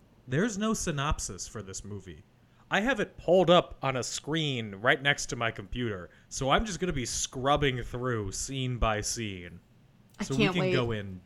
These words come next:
Speaker 1: deep.
Speaker 2: This is gonna be everything. I can't wait. I hope you, uh, mention Shane Dawson brother again.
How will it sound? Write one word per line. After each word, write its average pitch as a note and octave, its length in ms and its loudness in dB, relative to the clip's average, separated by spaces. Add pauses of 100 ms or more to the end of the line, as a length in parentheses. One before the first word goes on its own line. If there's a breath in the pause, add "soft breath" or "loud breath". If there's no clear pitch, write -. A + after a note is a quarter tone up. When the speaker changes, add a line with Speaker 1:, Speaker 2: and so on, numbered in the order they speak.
Speaker 1:
deep. G#2 300 -8 (560)
Speaker 2:
This A3 120 0
is B3 140 0
gonna C4+ 160 -2
be C4+ 140 -4
everything. F3+ 640 2
I G3 100 -2
can't G3+ 320 -2
wait. E3 400 0
I G3+ 140 4
hope A3+ 200 2
you, A#3+ 260 4
uh, F3 300 6
mention F#3 520 0
Shane F3+ 320 0
Dawson F3 380 2
brother D#3+ 500 -4 (180)
again. E3 460 -4